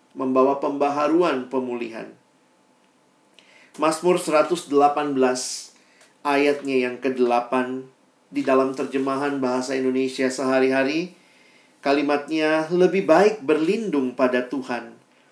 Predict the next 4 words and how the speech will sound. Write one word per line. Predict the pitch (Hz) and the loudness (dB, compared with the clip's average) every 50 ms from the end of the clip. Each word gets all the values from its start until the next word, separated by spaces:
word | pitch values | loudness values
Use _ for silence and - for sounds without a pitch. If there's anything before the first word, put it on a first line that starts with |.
| _ _ _ - | _ _ _ -8
daripada | 127 127 131 131 131 - 135 131 131 135 131 | -4 -2 -2 -2 -2 -2 -2 -2 0 -2 -2
mengandalkan | 127 131 127 127 127 123 123 117 120 120 117 117 - - 117 110 110 110 _ _ _ _ _ - | -2 -4 -4 -6 -6 -8 -6 -4 -4 -4 -4 -6 -8 -12 -14 -14 -14 -20 _ _ _ _ _ -14
manusia." | 117 117 113 113 110 - - 120 110 113 98 95 _ _ _ _ _ _ _ _ _ _ _ _ _ _ _ _ _ _ _ _ _ _ _ _ _ _ - | -14 -14 -14 -14 -14 -14 -12 -12 -12 -12 -14 -16 _ _ _ _ _ _ _ _ _ _ _ _ _ _ _ _ _ _ _ _ _ _ _ _ _ _ -14
Benar, | - 123 117 120 127 131 135 139 147 160 165 - | -12 -10 -6 -4 -2 -2 -2 -2 -4 -8 -12 -16